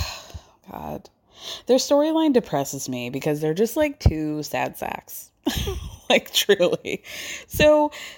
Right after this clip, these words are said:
Guyliner has decided to ramp up his desire to meet Ariel. And we find out that one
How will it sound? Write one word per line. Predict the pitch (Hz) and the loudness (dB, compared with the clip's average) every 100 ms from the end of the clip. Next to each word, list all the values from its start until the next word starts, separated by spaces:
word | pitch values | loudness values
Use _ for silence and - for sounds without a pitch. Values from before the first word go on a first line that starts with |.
| - _ | -20 _
Guyliner | 311 392 466 453 370 330 | 0 2 2 4 4 4
has | 277 254 | 4 2
decided | 233 226 202 190 196 | 0 4 4 4 0
to | - 196 185 190 180 | 2 2 4 0 0
ramp | 180 190 208 208 | 0 0 0 2
up | 147 139 - _ _ _ - _ - | 2 0 -4 _ _ _ -20 _ 2
his | 208 208 | 4 6
desire | 220 202 180 175 170 | 6 6 6 6 6
to | 175 | 4
meet | 175 156 156 156 - - - - _ _ | 2 0 -2 -6 -10 -18 -20 -20 _ _
Ariel. | 160 156 147 131 - - - - _ - | 4 6 4 2 0 -4 -12 -20 _ 0
And | 214 208 214 202 | 2 2 0 2
we | 339 | 2
find | 415 480 480 | 2 0 4
out | 440 - | 4 6
that | 294 269 254 - | 8 8 8 4
one | 208 269 | 2 2